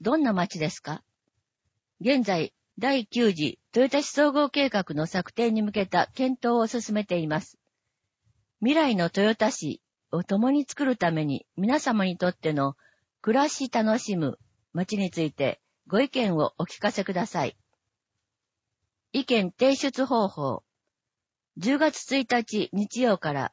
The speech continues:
市ホームページ内の意見提出フォームに必要事項を入力。その他、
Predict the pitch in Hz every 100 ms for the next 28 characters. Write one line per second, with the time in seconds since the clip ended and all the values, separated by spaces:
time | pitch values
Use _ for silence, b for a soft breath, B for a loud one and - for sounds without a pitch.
0 | _ - 254 285 277 262 269 269 254 254
1 | 240 214 202 165 147 135 - _ 262 285
2 | 240 196 - 254 277 254 - 269 226 180
3 | 147 139 131 _ _ _ - 190 262 285
4 | 285 277 254 202 165 151 - 185 214 202
5 | 190 - 170 - _ _ _ _ _ _
6 | _ _ _ _ _ _ _ - 233 247
7 | 240 147 -